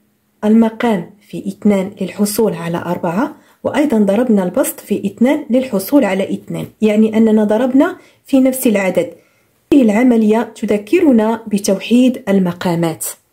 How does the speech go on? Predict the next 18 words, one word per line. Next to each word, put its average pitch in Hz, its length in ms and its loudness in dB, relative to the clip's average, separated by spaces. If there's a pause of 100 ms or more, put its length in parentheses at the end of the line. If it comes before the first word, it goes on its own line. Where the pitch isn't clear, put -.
(300)
وبالتالي 233 760 2
اثنان 240 380 2
على 196 320 -2
أربعة 202 460 -4
زائد 202 380 -2
واحد 208 340 -4
على 180 260 -4
أربعة 190 560 -4 (280)
تساوي 262 440 0
اثنان 208 460 2
زائد 196 400 -4
واحد 185 360 -2 (280)
على 175 320 -6
أربعة 208 480 -4 (300)
تساوي 226 720 0 (100)
ثلاثة 202 640 -2 (240)
على 190 320 -4
أربعة. 160 400 -8